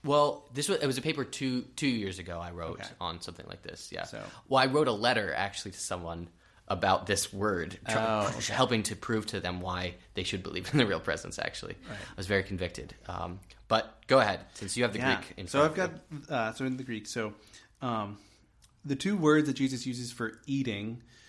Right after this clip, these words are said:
Speaker 2: uh, one comes from, it's phago, is one word. Um, again, English words, uh, the, you study biochemistry. If you so a bi-, a bacteriophage eats
Speaker 1: Mm-hmm.
Speaker 2: bacteria.
Speaker 1: Yep.
Speaker 2: Um, it refers to just eating, um,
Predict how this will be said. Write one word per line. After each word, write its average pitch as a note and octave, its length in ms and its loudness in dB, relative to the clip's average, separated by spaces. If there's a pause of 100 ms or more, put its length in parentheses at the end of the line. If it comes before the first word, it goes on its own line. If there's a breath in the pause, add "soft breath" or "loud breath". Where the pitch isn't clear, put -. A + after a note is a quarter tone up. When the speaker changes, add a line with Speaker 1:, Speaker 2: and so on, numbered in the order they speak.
(200 loud breath)
Speaker 2:
uh, G#2+ 220 -4 (340)
one C#3 320 2
comes C3 240 0
from, G#2+ 240 -2 (160)
it's C3+ 260 -8
phago, A2+ 600 0 (280)
is - 120 -14
one G#2+ 160 -6
word. G2+ 200 -10 (440 loud breath)
Um, G#2 300 -6
again, A#2+ 420 -2
English C3 320 0
words, A#2+ 400 -2 (360 loud breath)
uh, G#2+ 200 -6 (400 soft breath)
the, A#2+ 280 -10 (100)
you A2+ 80 -14
study G2+ 160 -8
biochemistry. G#2 680 -6
If G#2 100 -14
you A2+ 160 -4 (300)
so A2 100 -4
a G#2 40 -2
bi-, G#2 280 -2 (120)
a A2+ 120 -4
bacteriophage C3+ 1120 -4 (260)
eats A#2 160 -12
Speaker 1:
Mm-hmm. A#2 180 -2
Speaker 2:
bacteria. G#2+ 520 -4
Speaker 1:
Yep. A#2 140 -2 (380 loud breath)
Speaker 2:
Um, G#2+ 380 -6 (120)
it C#3+ 220 -4
refers C3 380 0
to A#2+ 120 0 (160)
just C3 300 -4
eating, F#3 460 0
um, G#2+ 400 -4